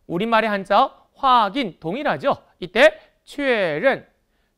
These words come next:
"确认" 동사를 사용하면 되겠네요. 근데요,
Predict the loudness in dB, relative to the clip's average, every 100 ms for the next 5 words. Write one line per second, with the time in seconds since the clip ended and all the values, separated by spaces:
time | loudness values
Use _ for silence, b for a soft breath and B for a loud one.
0 | _ -10 -2 0 0 0 -2 -4 -6 -6
1 | -4 -4 -4 -6 -4 -4 -6 -10 -18 _
2 | _ _ b b b -4 0 0